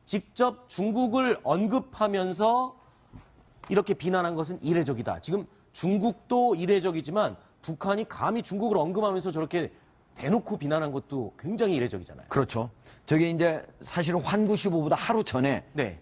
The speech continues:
Speaker 2: 오월 삼 일 날 나온 조선중앙통신 보도거든요.
Speaker 1: 네.
Speaker 2: 자기들이 직접적으로 하-, 하기가 그러니까 이제 다른 사람의 이름을 빌어가지고 이렇게 한 건데
Speaker 1: 네.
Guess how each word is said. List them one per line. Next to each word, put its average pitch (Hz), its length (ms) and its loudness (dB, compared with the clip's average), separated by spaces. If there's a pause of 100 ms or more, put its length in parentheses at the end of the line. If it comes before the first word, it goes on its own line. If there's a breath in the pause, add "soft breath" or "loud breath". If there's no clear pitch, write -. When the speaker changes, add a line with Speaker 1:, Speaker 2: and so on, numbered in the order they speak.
Speaker 2:
오월 165 260 4
삼 196 240 -2
일 208 100 4
날 185 140 4
나온 147 300 2
조선중앙통신 135 880 0
보도거든요. 104 720 0
Speaker 1:
네. 123 320 0 (120)
Speaker 2:
자기들이 147 580 0
직접적으로 160 720 0
하-, 147 260 0
하기가 156 440 2
그러니까 131 400 2
이제 123 200 2
다른 123 360 0
사람의 127 580 2
이름을 151 360 4
빌어가지고 113 440 2
이렇게 101 160 -4
한 135 160 -4
건데 113 420 2
Speaker 1:
네. 110 220 0